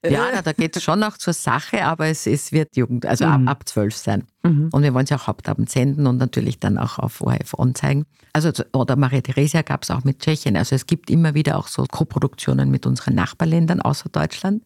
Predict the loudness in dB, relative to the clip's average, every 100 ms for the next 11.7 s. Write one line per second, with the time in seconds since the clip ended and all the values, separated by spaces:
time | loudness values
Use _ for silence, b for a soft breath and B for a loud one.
0 | _ 0 2 2 0 0 0 0 0 0
1 | 0 -2 -2 -2 0 0 0 -2 -2 -2
2 | 0 -2 0 -2 -2 -6 -6 -6 -2 0
3 | 0 2 2 2 2 0 -2 -2 -2 -2
4 | -2 -2 -2 -2 -2 0 0 2 0 0
5 | 0 0 0 0 0 -2 -2 -2 0 2
6 | 0 -6 -8 -2 0 0 0 -2 -4 -2
7 | 0 2 2 0 B B 0 2 2 0
8 | 0 0 0 0 -2 -4 -2 -4 -2 -2
9 | 0 -2 0 2 0 0 -4 -2 -2 0
10 | -2 -2 -2 -2 -2 0 2 0 0 -2
11 | 0 0 -2 -2 0 2 2